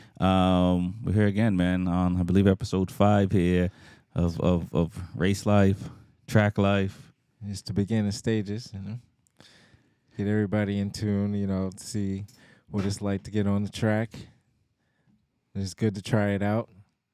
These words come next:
Speaker 2: Telling you, I, I was told so many years to try it out, and I finally did, and I'm addicted. So we're on the fifth episode now,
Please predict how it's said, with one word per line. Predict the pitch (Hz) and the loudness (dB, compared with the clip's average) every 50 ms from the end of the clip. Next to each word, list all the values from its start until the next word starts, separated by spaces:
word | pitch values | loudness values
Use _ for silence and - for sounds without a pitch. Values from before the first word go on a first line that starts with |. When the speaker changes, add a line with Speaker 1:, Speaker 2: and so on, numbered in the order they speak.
| _ _ _ | _ _ _
Speaker 2:
Telling | - 104 101 101 101 104 104 | -8 -6 -4 -4 -4 -4 -4
you, | 104 104 104 101 101 98 _ - - | -4 -4 -4 -6 -8 -14 _ -20 -16
I, | 90 92 90 - 101 95 95 | -14 -14 -14 -12 -10 -10 -8
I | 98 95 95 | -8 -8 -8
was | 95 92 - | -8 -10 -6
told | - 117 110 104 104 95 - | -2 0 2 2 0 -2 -4
so | - 113 110 | -4 -4 -2
many | 110 110 107 | -2 -2 -4
years | 104 104 104 101 101 101 104 104 - | -4 -4 -2 -2 -2 -2 -4 -6 -10
to | 95 | -14
try | - - 107 104 101 101 | -6 -4 -2 -2 0 -2
it | 101 101 | -2 -2
out, | 101 107 110 113 95 95 | -2 -2 -4 -4 -6 -8
and | 98 92 92 90 90 90 | -8 -8 -6 -6 -8 -10
I | 92 110 | -12 -10
finally | - 104 101 101 98 101 | -8 -8 -8 -6 -8 -8
did, | 95 107 104 107 113 | -8 -6 -6 -4 -4
and | 113 104 95 | -4 -4 -6
I'm | 92 90 | -6 -6
addicted. | 90 87 110 117 113 - 92 82 - | -8 -6 -6 -6 -6 -8 -16 -16 -14
So | - 101 95 90 90 92 - _ _ - _ _ _ _ _ _ _ _ _ _ _ _ _ _ _ | -14 -12 -12 -12 -12 -14 -18 _ _ -20 _ _ _ _ _ _ _ _ _ _ _ _ _ _ _
we're | - 92 92 95 95 95 98 95 92 _ _ _ _ _ _ _ _ _ _ - | -14 -10 -8 -8 -6 -8 -8 -10 -14 _ _ _ _ _ _ _ _ _ _ -10
on | - 90 90 | -6 -6 -4
the | 90 | -4
fifth | - - 123 113 - - | 0 2 2 2 2 0
episode | 117 113 - - - - 113 110 117 117 | -2 -2 -2 -6 -8 -6 -4 -4 -4 -4
now, | 117 113 113 123 131 135 143 | -4 -4 -4 -4 -4 -6 -8